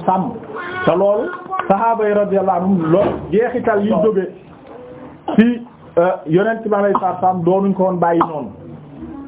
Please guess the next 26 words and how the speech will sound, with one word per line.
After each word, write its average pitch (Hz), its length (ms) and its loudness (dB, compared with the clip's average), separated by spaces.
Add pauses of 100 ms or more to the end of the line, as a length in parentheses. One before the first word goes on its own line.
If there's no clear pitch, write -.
(760)
Ñoom 196 260 4
dañu 214 260 2
xamoon 208 320 2 (880)
li 190 180 4
ci 254 100 2
ne. 226 220 -2 (120)
Moo 165 200 4
tax 226 200 -2
Seydina 214 380 2
Xaalid 196 280 2
ibn 190 160 2
al-Walid 175 400 2
radiyallahu 180 480 2
anhu, 160 180 -2 (760)
moom 202 360 2
karaw 226 300 2
yooyu 202 280 2
noonu 190 200 0
da 196 80 2
cay 202 140 2
amoon 196 340 2
benn 190 300 2
rek 180 160 2
la 190 120 4
ci 190 100 -2
amoon, 165 280 0